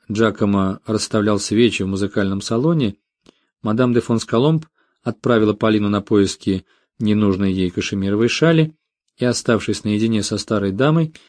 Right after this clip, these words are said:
Ева наконец узнала, благодаря каким печальным обстоятельствам Казанова стал таким молчаливым и грустным. «Кстати», — заметила последняя, —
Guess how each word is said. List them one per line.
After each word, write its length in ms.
Ева 280
наконец 460
узнала, 500
благодаря 440
каким 380
печальным 540
обстоятельствам 840
Казанова 440
стал 240
таким 380
молчаливым 680
и 40
грустным. 500
«Кстати», — 500
заметила 420
последняя, — 640